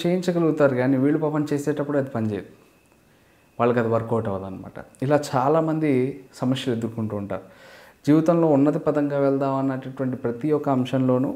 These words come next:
ఇటువంటి విఘ్నాలు వస్తుంటప్పుడు ఏంటి అంటే, ఏదైనా మంచి డీల్ మనకి కన్ఫర్మ్ అయితే ఆటోమేటిక్‌గా డబ్బులు వస్తాయి, బాగుంటాం. అటువంటివన్నీ కూడా విఘ్నాలు రావడం, ఆ తర్వాత చేద్దాం సార్ అనేటువంటి విధానంగా పోస్ట్‌పోనింగ్ కాల్స్ రావడం,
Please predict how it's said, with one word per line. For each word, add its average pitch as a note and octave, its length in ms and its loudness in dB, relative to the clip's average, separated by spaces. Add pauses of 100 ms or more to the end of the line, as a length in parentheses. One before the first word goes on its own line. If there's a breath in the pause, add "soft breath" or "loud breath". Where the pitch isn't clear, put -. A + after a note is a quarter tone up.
(320)
ఇటువంటి C3 320 2
విఘ్నాలు C3+ 400 2
వస్తుంటప్పుడు C3 500 -2
ఏంటి A#2 300 -2 (600 loud breath)
అంటే, B2+ 180 2
ఏదైనా A#2+ 220 4
మంచి C#3+ 320 0
డీల్ C3 340 0 (540)
మనకి A2+ 320 -2
కన్ఫర్మ్ B2 440 -2
అయితే G#2+ 260 -2 (720 loud breath)
ఆటోమేటిక్‌గా D3+ 540 2
డబ్బులు C3 300 4
వస్తాయి, A2+ 400 -2
బాగుంటాం. A2+ 580 -2 (180)
అటువంటివన్నీ C#3 600 2
కూడా C#3 260 4
విఘ్నాలు B2 460 0
రావడం, A2 360 0
ఆ A2 140 -4
తర్వాత B2+ 460 0
చేద్దాం A#2+ 300 0
సార్ A2+ 180 -4
అనేటువంటి A2+ 480 -4
విధానంగా A2 500 -4 (500 loud breath)
పోస్ట్‌పోనింగ్ B2+ 640 2
కాల్స్ A2 360 -2
రావడం, G#2+ 360 -4